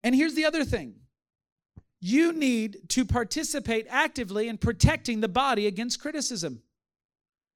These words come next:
Because one of the ways that judgments fall on our own lives is that we begin to criticize or begin to agree with criticizing, and we operate in a critical spirit. So listen,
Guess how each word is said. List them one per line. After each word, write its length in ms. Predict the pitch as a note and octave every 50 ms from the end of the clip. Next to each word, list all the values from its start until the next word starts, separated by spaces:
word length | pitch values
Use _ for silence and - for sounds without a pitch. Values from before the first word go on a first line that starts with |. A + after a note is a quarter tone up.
| _ _ _ _ _ _ _ _ _ _ _ _ _ _ _ _ _ _ _ _ _ -
Because 280 | A3+ A3 A#3 A3 F3
one 200 | A3 B3 C#4 D#4
of 60 | E4+
the 100 | E4 D#4+
ways 320 | D4 C4 A#3+ A#3+ B3+ A3 F3+
that 160 | A#3+ G3 F3
judgments 640 | C#3+ C3+ A3 C4+ D#4+ D4+ A#3 A#3 B3 A3+ G#3 - -
fall 200 | A3+ A#3 A#3+ A#3+
on 140 | B3 A#3+ A3+
our 140 | A3 A3+
own 180 | C4 D#4+ E4+ D#4
lives 400 | B3 G3+ F3+ F3+ G3+ A#3 - - - _ _ _ _ _ -
is 220 | A3 A3+ A3+ F3
that 220 | E3+ A#3 A3+ F#3 F#3+
we 840 | E3 E3+ G3+ C#4 D#4+ E4+ E4+ D4+ A#3 G#3+ A3 A#3+ C#4+ D4+ - - _ _ _ -
begin 320 | D#3+ G#3 A3+ G3 B3+ B3 A#3
to 60 | A#3
criticize 1080 | A#3 - - - E4 E4+ D4+ A#3+ - - G3 D#3+ D3+ D#3 F3 C4 F4 E4+ - - - - _ _ _ _ _ _ -
or 180 | G3+ A3 B3 A#3+
begin 300 | B3 A#3+ G#3+ B3+ B3+ -
to 120 | - C4+
agree 460 | C4 A3 F#3 E3+ A#3 C#4+ D#4+ F4 E4+
with 240 | E4 D4+ B3+ - -
criticizing, 800 | - - A3 G3 F#3 F#3+ - F3+ E3 D#3 D#3 D3+ F#3 G#3 A#3+ A3+ - - - _ -
and 100 | G#3 A3
we 120 | A#3 A#3
operate 260 | A#3 A#3 A#3 - A#3+ A#3+
in 80 | A#3+
a 60 | C4
critical 320 | A#3+ - G3+ F#3 F#3+ B3 B3
spirit. 440 | - - E4+ F4 E4 A3 - _ _ _ _ _ _ _ _ _ _ _ _ _ _ _ _ _ _ _ _ _ _ _ _ _ _ _ -
So 160 | - - B3
listen, 500 | B3+ D4 F4+ F4 - C4+ G#3 C3+ - -